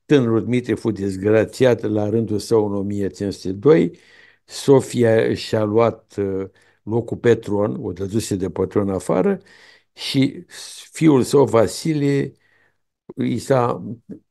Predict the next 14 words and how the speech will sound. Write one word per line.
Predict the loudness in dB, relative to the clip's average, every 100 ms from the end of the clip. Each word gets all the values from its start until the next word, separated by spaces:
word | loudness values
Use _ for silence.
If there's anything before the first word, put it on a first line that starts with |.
| _ _ _ _ _ _
fiul | 2 4 4
ei. | 2 -2 _ _ _ _ _ _
Culmea | -4 -2
că | 0
Vasile | 2 2 2
a | 2
fost | 0 0
foarte | 0 0 -4
bun. | -4 -6 -10 _
Nu | -12 -10
știu | -8 -8
dacă | -4 -4 -6 -8 -6 -6 -10 _ _ _ _ _ _ _ _ _ _ _ _ _ _ _ _
Dmitri | -8 -2 2 2 2 2 4
ăsta, | 4 0 -2 0 -2 -6